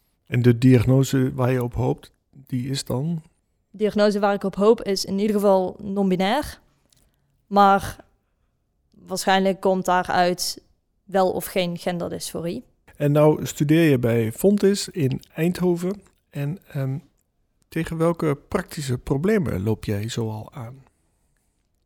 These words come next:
Speaker 2: Ehm, op dit moment is dat minder dan toen ik hier begon.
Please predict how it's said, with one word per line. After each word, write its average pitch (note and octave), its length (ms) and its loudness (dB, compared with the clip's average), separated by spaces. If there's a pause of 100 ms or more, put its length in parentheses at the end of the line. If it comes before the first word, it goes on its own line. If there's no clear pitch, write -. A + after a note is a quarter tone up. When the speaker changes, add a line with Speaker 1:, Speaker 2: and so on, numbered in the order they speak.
(200)
Speaker 2:
Ehm, G#3 500 2
op G3+ 160 -10
dit A#3+ 120 0
moment A#3 380 0
is G3+ 240 -6
dat G3 200 -4
minder G3+ 540 0
dan F#3+ 240 -2
toen F#3 180 -6
ik F3+ 80 -8
hier F#3 180 -4
begon. G#3+ 420 -2